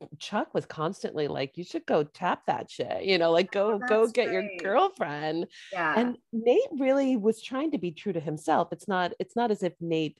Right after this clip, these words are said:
Speaker 1: we don't know whether Nate would have sex or not. He clearly had sex with Serena, you know, fairly quickly and flippantly, and he likes her, obviously,
Speaker 2: Mm-hmm.
Speaker 1: but,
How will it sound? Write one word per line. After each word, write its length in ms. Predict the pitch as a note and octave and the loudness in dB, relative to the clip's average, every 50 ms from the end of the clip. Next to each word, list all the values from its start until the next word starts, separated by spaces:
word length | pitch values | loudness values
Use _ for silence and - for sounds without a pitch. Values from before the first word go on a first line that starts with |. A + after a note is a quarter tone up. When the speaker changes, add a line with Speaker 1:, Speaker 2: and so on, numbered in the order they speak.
| _ - | _ -14
Speaker 1:
we 160 | E3+ E3 G#3 | -10 -6 -4
don't 220 | G3 A3 A3 D#3 B2 | -2 -2 -4 -4 -4
know 220 | C3+ C#3 D#3 D#3+ | -2 0 0 0
whether 240 | C3+ C3 B2+ C3 B2+ | 0 0 -2 -4 -4
Nate 280 | B2+ B2+ B2+ B2 G2+ - - | -4 -4 -4 -4 -6 -8 -10
would 140 | - B2+ A#2 | -10 -10 -6
have 200 | C3+ F#3 A3+ A3 | -2 -2 -4 -2
sex 260 | - - C3 B2+ - - | -2 -4 -4 -4 -4 -12
or 60 | C3+ | -12
not. 200 | C3 C3 C3+ C3 | -12 -10 -10 -12
He 60 | C#3 | -12
clearly 300 | - - D3+ C#3+ C3+ C#3 C#3 | -10 -8 -8 -6 -6 -6 -6
had 200 | C#3 C#3 C#3 - | -6 -6 -6 -4
sex 220 | - C3 B2+ _ - | -8 -8 -8 _ -12
with 160 | C3 B2 _ | -12 -12 _
Serena, 560 | - C3 B2+ D3 E3 E3 D#3 C3+ C3 B2+ - _ _ - - - _ _ - | -12 -12 -8 -6 -6 -4 -4 -2 -2 -4 -6 _ _ -20 -20 -20 _ _ -4
you 80 | E3 C#3+ | -2 -2
know, 100 | B2+ B2 | -2 -2
fairly 1040 | - _ - - C#3 C3+ C#3 C3+ C3+ C3+ C3+ C3 B2+ B2 B2 A#2+ A#2+ A#2+ A2+ A#2+ _ _ _ _ _ _ _ _ _ _ _ - _ _ _ _ _ - | -4 _ -4 -2 -2 0 0 0 2 2 2 2 0 0 0 -2 -4 -6 -8 -10 _ _ _ _ _ _ _ _ _ _ _ -20 _ _ _ _ _ -14
quickly 600 | - - F3+ E3 - - D3+ C#3 C3 B2+ B2 A#2+ | -8 -6 -6 -6 -4 -2 0 0 0 0 0 -2
and 140 | A2+ B2 B2 | -2 -4 -6
flippantly, 580 | - - C#3+ C3 - C3 - B2 C3+ B2+ B2 | -4 -4 -4 -4 -4 -6 -8 -6 -4 -4 -4
and 380 | B2 A#2+ A#2 A#2 A#2+ A2 G2 D#2+ - _ _ _ | -4 -4 -4 -6 -8 -10 -12 -14 -18 _ _ _
he 180 | - - C3 | -10 -8 -6
likes 320 | A#2 A2+ C3 D3+ - - - | -4 -2 -4 -4 -6 -10 -12
her, 240 | C3 A2+ G#2+ G#2 - | -10 -10 -8 -8 -8
obviously, 580 | - - A#2+ B2 B2 B2+ - - B2+ A#2+ B2 B2+ | -8 -8 -8 -8 -8 -10 -8 -8 -6 -6 -6 -6
Speaker 2:
Mm-hmm. 40 | B2+ | -4
Speaker 1:
but, 180 | - C#3 - - | -4 -6 -6 -6